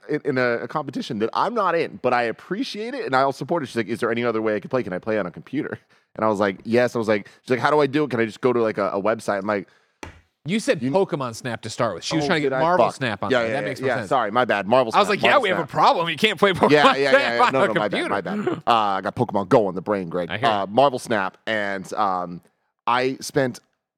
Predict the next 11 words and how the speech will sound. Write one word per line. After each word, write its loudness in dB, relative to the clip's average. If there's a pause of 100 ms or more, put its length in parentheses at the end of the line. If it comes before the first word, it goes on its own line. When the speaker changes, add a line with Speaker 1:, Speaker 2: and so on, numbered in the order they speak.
(220)
Speaker 1:
way 2
longer 0
than -2
I -4
should -4
have -12 (380)
explaining -2
Steam -4
to 2
her. 0
<laughs> -20